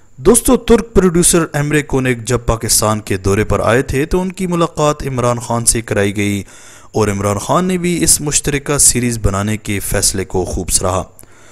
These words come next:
और दोस्तों, याद रहे कि टर्की सीरीज को पाकिस्तान में लाने के पीछे भी इमरान खान का ही हाथ है।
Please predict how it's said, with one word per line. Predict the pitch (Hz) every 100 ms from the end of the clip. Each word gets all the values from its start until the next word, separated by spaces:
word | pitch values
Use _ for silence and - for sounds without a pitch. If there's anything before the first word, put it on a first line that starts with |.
| - - - -
और | 170
दोस्तों, | 175 180 190
याद | 143 147 151
रहे | 143 151
कि | 143
टर्की | 120 139 139
सीरीज | - 127 123 113
को | - 117
पाकिस्तान | 107 104 - 107 104
में | 104 98
लाने | 90 95
के | 95 95
पीछे | - 95 - 95
भी | 98 98 104
इमरान | 98 95 98 95
खान | - 95 90
का | 95
ही | 98 92
हाथ | 90 87
है। | 90